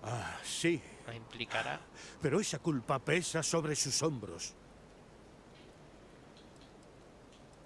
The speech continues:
Speaker 2: Nunca cedí a matar por
Speaker 1: Esta
Speaker 2: ti.
Speaker 1: no es una cuestión que yo te esté pidiendo.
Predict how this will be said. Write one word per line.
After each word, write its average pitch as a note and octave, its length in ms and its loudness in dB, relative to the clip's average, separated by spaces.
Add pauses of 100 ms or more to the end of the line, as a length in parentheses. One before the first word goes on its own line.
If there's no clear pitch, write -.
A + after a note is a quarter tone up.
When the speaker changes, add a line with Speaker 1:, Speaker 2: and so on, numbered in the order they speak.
Speaker 2:
Nunca C3 280 -2
cedí A#2+ 280 0
a A#2+ 60 2
matar A2 300 -2
por A#3 100 6
Speaker 1:
Esta D3 280 4
Speaker 2:
ti. D3 60 2
Speaker 1:
no C3+ 160 4
es D#3 140 6
una D3+ 160 6
cuestión D3+ 500 4
que C3 160 4
yo A#2 180 4
te B2+ 100 0
esté B2+ 260 2
pidiendo. C3 520 2